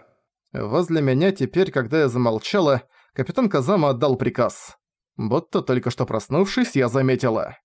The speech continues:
Воздух, окружающий Ани, сменил цвет. Казалось, что свет потускнел. Очевидно, это была иллюзия.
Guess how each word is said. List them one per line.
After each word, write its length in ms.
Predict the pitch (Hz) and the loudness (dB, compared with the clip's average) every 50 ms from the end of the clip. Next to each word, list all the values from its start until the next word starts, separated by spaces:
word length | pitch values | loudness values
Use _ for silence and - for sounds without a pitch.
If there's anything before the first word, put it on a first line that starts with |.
| _ _ _ _ _ _ - | _ _ _ _ _ _ -10
Воздух, 560 | - - 104 107 135 170 165 147 165 156 - | -8 -6 -2 0 0 0 0 0 -2 -2 -2
окружающий 640 | 143 - - 131 113 131 156 160 143 127 - - 123 | -2 -2 -2 -2 0 0 0 2 0 0 -2 -4 -4
Ани, 280 | - 110 156 156 143 131 | -2 0 0 0 0 -2
сменил 380 | - - 131 127 135 131 113 | -2 -2 0 0 0 0 -2
цвет. 420 | - - - 123 170 175 - - - _ _ _ _ _ _ _ | -4 -6 -2 0 0 0 -2 -4 -12 _ _ _ _ _ _ _
Казалось, 340 | - 135 151 247 254 220 170 | -4 -2 0 2 2 2 0
что 220 | - - - 139 | 0 0 -2 -2
свет 280 | 127 - 127 156 175 - | -2 -2 -2 -4 -2 -4
потускнел. 720 | - 123 - 113 - - 139 160 196 190 147 123 104 - _ _ _ _ _ - | -6 -8 -8 -8 -8 -4 0 2 2 4 2 2 0 -4 _ _ _ _ _ -8
Очевидно, 460 | 120 110 - - 220 254 220 196 196 | -6 -6 -4 -2 -2 -2 0 2 0
это 180 | 180 - 165 | 0 2 0
была 280 | 139 147 147 143 143 139 | 0 2 2 4 4 4
иллюзия. 580 | 131 131 147 147 127 107 120 101 - - - | 4 4 4 2 2 0 0 -2 -2 -6 -12